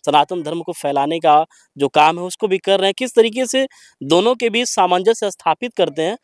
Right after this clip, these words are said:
सबके बारे में हमने बातचीत किया। महाराज जी बड़े ही सहजता भाव से हर हमारे, अ, प्रश्नों का जवाब दिया। अमूमन हमको देखने को मिलता है कि जिनको एक, अ, सिद्धि मिल जाती है, सिद्ध पुरुष हो जाते हैं, उनसे मिलना जुलना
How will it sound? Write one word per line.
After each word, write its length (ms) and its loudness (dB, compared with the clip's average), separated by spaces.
सबके 360 -2
बारे 260 4
में 120 -2
हमने 200 -8
बातचीत 420 0
किया। 200 0
महाराज 300 4
जी 160 -6
बड़े 280 0
ही 240 -4
सहजता 480 4
भाव 240 6
से 140 -10
हर 160 0
हमारे, 260 4
अ, 40 -4
प्रश्नों 560 -4
का 120 4
जवाब 280 6
दिया। 160 -4
अमूमन 280 6
हमको 240 0
देखने 320 2
को 80 -2
मिलता 280 2
है 80 4
कि 120 -8
जिनको 340 2
एक, 260 4
अ, 140 4
सिद्धि 300 2
मिल 140 2
जाती 220 4
है, 40 0
सिद्ध 260 -10
पुरुष 260 -6
हो 40 -4
जाते 240 -2
हैं, 80 -4
उनसे 240 2
मिलना 280 4
जुलना 460 2